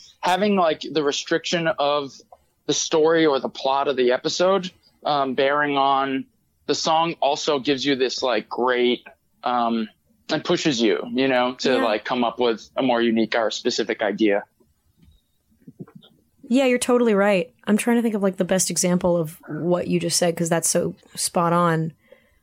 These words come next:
Speaker 2: I mean, like, the, a, a good example of, of the kind of early on, and I think both versions of the song were great, but the first version of I Love My Daughter, that was, and that was a song mainly written by Jack.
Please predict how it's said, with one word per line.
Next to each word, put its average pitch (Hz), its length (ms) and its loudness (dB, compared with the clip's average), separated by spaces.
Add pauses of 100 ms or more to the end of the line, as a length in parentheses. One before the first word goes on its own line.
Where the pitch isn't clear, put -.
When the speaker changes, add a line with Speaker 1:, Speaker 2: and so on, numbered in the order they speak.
(1300)
Speaker 2:
I 269 80 2
mean, 320 200 4
like, 311 300 -2 (760)
the, 226 180 2 (180)
a, 240 180 0
a 240 60 0
good 269 260 0
example 214 540 2
of, 175 240 -2 (320)
of 175 320 2 (100)
the 185 120 2
kind 175 320 2
of 165 300 0 (300)
early 190 320 4
on, 165 400 2 (460)
and 185 120 0
I 196 60 2
think 190 200 0
both 185 200 2
versions 165 380 2
of 156 80 0
the 160 60 -2
song 156 320 0
were 156 100 -4
great, 156 600 0 (340)
but 190 120 -2
the 185 80 -2
first 196 280 0
version 180 280 2
of 160 80 2
I 160 60 2
Love 160 180 2
My 160 140 2
Daughter, 180 520 0 (640)
that 185 220 0
was, 185 140 2
and 180 120 2
that 180 100 2
was 180 120 0
a 185 60 0
song 170 240 2
mainly 160 240 2
written 160 200 0
by 160 120 2
Jack. 160 420 -2